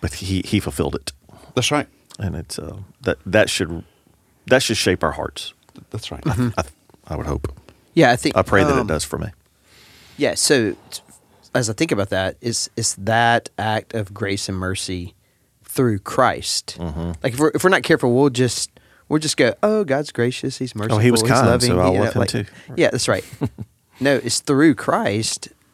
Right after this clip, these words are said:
Speaker 3: that then when I have an understanding of that and I've embraced that,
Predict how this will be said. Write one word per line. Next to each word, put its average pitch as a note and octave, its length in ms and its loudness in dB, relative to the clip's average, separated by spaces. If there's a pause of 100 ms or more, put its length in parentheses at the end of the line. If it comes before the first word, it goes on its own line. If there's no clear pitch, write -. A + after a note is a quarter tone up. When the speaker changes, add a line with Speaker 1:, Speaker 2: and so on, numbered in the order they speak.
(140)
Speaker 3:
that A#2 300 0
then A2+ 520 0 (760)
when A2 160 -2
I B2 80 2
have C3 240 0
an G2 200 0
understanding A#2+ 760 -2
of E2+ 80 -10
that F2+ 320 -4
and F#2 120 -8
I've G2+ 360 -6
embraced G#2+ 540 -2
that, F#2 360 -2